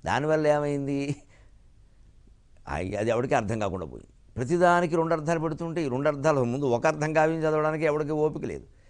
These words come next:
రెండు అర్థాలు కూడా చదువుతారు. "ఏ, ఇలా రాయకూడదండి, ఏమిటండి ఇవన్నీ?" ఏదో ఒకటి చెప్పకుండా పాండిత్య ప్రకర్ష తప్పితే ఏముందని పక్కనెట్టారు. మళ్ళీ ఇదేమిట్రా, నేను పురాణం రాస్తే sentiment పెట్టి కొట్టేశారు, ఇంత పాండిత్యంతో ఇంత గ్రంథం రాస్తే ఇది ఇలా అయిపోయిందని.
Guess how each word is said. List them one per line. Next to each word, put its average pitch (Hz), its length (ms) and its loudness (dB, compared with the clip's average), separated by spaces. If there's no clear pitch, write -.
రెండు 139 140 4
అర్థాలు 156 320 6
కూడా 156 120 4
చదువుతారు. - 640 -4
"ఏ, 170 240 10
ఇలా 170 140 10
రాయకూడదండి, 160 600 8
ఏమిటండి 147 600 4
ఇవన్నీ?" 135 220 2
ఏదో 127 340 0
ఒకటి 123 140 2
చెప్పకుండా 117 460 2
పాండిత్య 131 360 0
ప్రకర్ష 123 360 -2
తప్పితే 127 340 0
ఏముందని 123 320 2
పక్కనెట్టారు. 92 520 -8
మళ్ళీ 76 280 -6
ఇదేమిట్రా, 139 560 -4
నేను 117 220 -2
పురాణం 135 480 0
రాస్తే 127 340 0
sentiment 127 480 -6
పెట్టి 127 160 -6
కొట్టేశారు, 104 500 -6
ఇంత 117 180 -2
పాండిత్యంతో 135 680 0
ఇంత 135 200 -2
గ్రంథం 143 340 0
రాస్తే 143 300 2
ఇది 123 180 0
ఇలా 143 100 4
అయిపోయిందని. 113 760 0